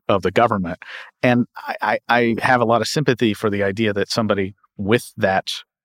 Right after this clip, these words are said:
uh, sign off from the Senate ought to be responsible for these, but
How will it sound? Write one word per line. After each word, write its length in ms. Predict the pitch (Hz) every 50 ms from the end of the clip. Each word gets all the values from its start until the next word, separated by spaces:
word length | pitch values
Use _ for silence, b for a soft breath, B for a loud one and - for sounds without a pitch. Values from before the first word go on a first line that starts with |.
| _ _ -
uh, 320 | 104 95 95 95 92 90 -
sign 340 | - - - 123 117 117 107
off 380 | 101 95 98 104 - - - _
from 200 | - - 113 104
the 80 | 95 95
Senate 400 | - - - 120 113 104 98 - _
ought 200 | 101 98 107 -
to 120 | - 120 101
be 140 | 101 95
responsible 760 | 92 85 - - - - - - 139 135 - - 113 98 90 87
for 160 | - - 98
these, 320 | 90 92 90 95 98 - - _
but 200 | 113 104 -